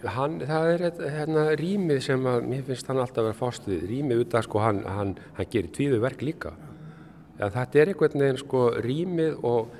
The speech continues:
og skynjunin á því og einhvern veginn að, að sýna okkur fram á að hlutirnir er ekki alveg kannski svona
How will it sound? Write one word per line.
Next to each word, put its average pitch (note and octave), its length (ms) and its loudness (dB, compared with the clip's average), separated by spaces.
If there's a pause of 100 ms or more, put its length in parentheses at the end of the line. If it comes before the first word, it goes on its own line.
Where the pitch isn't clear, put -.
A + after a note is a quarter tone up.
(320)
og G2 160 -8
skynjunin D3 680 2
á C3+ 140 4
því B2 260 0 (180)
og - 180 -10
einhvern A#2 280 0
veginn A#2 200 0
að, A2 200 -2 (420)
að G2+ 240 -4
sýna C#3 260 0
okkur C3 160 -6
fram C3+ 280 2
á C#3+ 140 4 (580)
að A2 180 -2
hlutirnir B2 400 0
er C#3 140 2
ekki C3 120 0
alveg C3 320 4
kannski B2+ 320 -4
svona A2+ 360 0